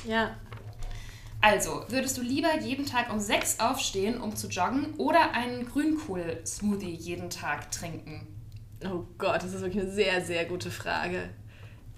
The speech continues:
Speaker 2: Hab ich mir selbst ausgedacht.
Speaker 1: Oh, krass.
Speaker 2: <laughs>
Speaker 1: Weil früh aufstehen und joggen finde ich so schrecklich, aber boah, Grünkohl-Smoothie finde ich auch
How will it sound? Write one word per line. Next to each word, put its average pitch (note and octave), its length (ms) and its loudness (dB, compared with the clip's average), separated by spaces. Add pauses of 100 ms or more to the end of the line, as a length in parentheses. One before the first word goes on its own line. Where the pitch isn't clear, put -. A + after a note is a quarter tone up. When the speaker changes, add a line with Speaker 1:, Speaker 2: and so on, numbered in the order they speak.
Speaker 2:
Hab - 80 -8
ich D#4+ 80 2
mir D#4 100 4
selbst D#4 300 2
ausgedacht. A#3 580 2
Speaker 1:
Oh, G#3+ 140 4
krass. G#3+ 420 4 (140)
Speaker 2:
<laughs> D#4+ 160 4
Speaker 1:
Weil G#3+ 220 8 (200)
früh C4+ 100 4
aufstehen A3+ 340 8
und G#3+ 120 4
joggen G#3 220 6
finde G3+ 200 2
ich F3+ 100 -6
so G#3+ 420 2
schrecklich, G3+ 560 4
aber G3+ 140 2
boah, C#3 400 -2
Grünkohl-Smoothie G#3+ 720 -2
finde G3+ 200 -6
ich - 80 -12
auch - 160 -8